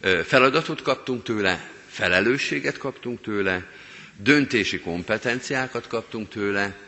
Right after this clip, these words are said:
és el is kell majd számolnunk ezekkel a döntésekkel. Képviseljük őt, de elszámolásra kötelezett képviselői vagyunk. Ez a szónak az egyszerű magyarázata, és már nagyon sok mindent elárul abból, hogy hogyan gondoljunk magunkra.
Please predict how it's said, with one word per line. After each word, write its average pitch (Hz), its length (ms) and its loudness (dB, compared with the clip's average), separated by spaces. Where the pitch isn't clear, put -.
és 135 180 2
el 135 140 2
is 113 140 -2
kell 120 160 0
majd 107 180 0
számolnunk 92 840 0
ezekkel 104 400 0
a 73 80 0
döntésekkel. 110 920 0
Képviseljük 104 840 2
őt, 151 320 0
de 107 140 2
elszámolásra 95 960 0
kötelezett 82 580 -2
képviselői 85 760 -2
vagyunk. 67 480 -8
Ez 165 200 6
a 131 60 4
szónak 139 400 0
az 120 80 -4
egyszerű 120 340 0
magyarázata, 123 680 2
és 117 160 0
már 139 320 0
nagyon 113 280 -2
sok 101 240 -6
mindent 98 300 -4
elárul 90 480 0
abból, 120 420 -2
hogy 101 140 -10
hogyan 117 340 -2
gondoljunk 98 560 -2
magunkra. 78 560 -8